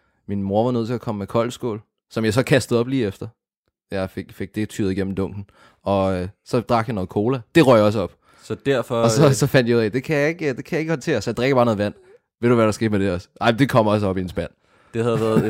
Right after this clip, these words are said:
Speaker 2: en rigtig dårlig what I eat in a day.
Speaker 1: <laughs> Ja.
Speaker 2: Men,
Speaker 1: Nå, ja. <laughs> Ja, det
Speaker 2: men,
Speaker 1: kan
Speaker 2: øh,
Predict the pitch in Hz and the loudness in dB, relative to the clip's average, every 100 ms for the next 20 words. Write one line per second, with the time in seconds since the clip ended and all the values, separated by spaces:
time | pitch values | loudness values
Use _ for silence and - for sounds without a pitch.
0 | 120 113 113 113 104 104 104 104 104 104 | 0 -2 -2 -2 -2 0 0 0 0 0
1 | 107 107 104 98 101 104 185 160 - - | -2 -4 -4 -2 -4 -6 -10 -14 -14 -8
2 | 71 110 101 - _ 117 139 127 123 - | -4 -4 -6 -14 _ 2 4 6 2 2
3 | 170 - - 120 101 95 92 110 110 110 | 0 2 2 2 0 -4 -6 -6 -4 -2
4 | 104 104 98 92 | -2 -2 0 -2